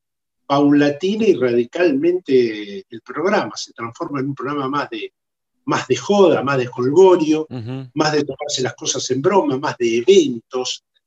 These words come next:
Speaker 1: empiezan a, a, a tener mucho éxito los eventos que, que,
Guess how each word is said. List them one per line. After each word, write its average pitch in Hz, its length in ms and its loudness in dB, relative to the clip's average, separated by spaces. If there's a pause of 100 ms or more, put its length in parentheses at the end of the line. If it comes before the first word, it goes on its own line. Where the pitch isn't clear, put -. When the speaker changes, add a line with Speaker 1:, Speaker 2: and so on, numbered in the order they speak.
(120)
Speaker 1:
empiezan 131 480 -4
a, 127 120 -2
a, 107 640 -10
a 110 100 -12
tener 147 160 -6
mucho 175 320 0
éxito 160 340 -4
los 120 240 0
eventos 180 460 0
que, 101 220 -10 (500)
que, 120 180 -4